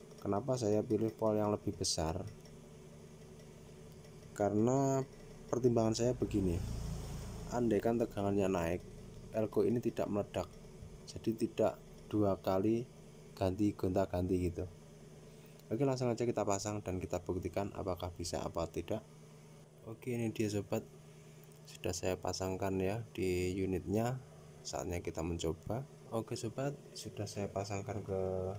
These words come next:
tempatnya ya. Kali ini saya akan mencoba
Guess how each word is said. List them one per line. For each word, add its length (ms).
tempatnya 440
ya. 160
Kali 320
ini 80
saya 400
akan 240
mencoba 640